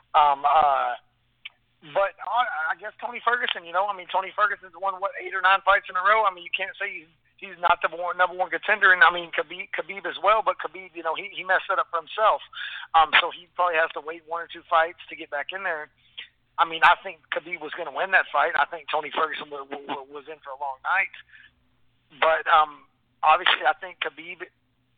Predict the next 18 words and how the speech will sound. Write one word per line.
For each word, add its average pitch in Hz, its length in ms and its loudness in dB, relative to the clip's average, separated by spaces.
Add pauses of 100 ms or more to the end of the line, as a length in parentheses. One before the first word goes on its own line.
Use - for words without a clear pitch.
I 165 80 4
mean, 160 240 -2
I'm, 160 160 6 (160)
right 175 240 2
now, 185 80 6
I 180 160 8
would 185 240 -6
say 185 80 -2
you 175 240 -14
may 175 160 2
have 170 160 6
to 185 80 -8
go 180 240 0
with 175 80 -4 (160)
Tony 175 320 -4
Ferguson 180 480 2
and 165 80 -10
maybe, 165 480 -8